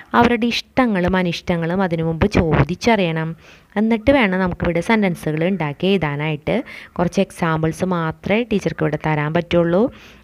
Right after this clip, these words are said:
ബാക്കി നിങ്ങളുടെ കൂട്ടുകാരുടെ ഇഷ്ടങ്ങൾ അനിഷ്ടങ്ങൾ അനുസരിച്ച്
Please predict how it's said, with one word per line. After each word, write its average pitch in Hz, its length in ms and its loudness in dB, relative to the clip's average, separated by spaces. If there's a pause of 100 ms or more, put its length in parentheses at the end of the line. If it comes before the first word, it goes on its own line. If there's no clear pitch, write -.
ബാക്കി 165 580 -2 (220)
നിങ്ങളുടെ 175 540 0
കൂട്ടുകാരുടെ 160 760 0
ഇഷ്ടങ്ങൾ 165 460 -2
അനിഷ്ടങ്ങൾ 160 460 -2
അനുസരിച്ച് 156 500 -4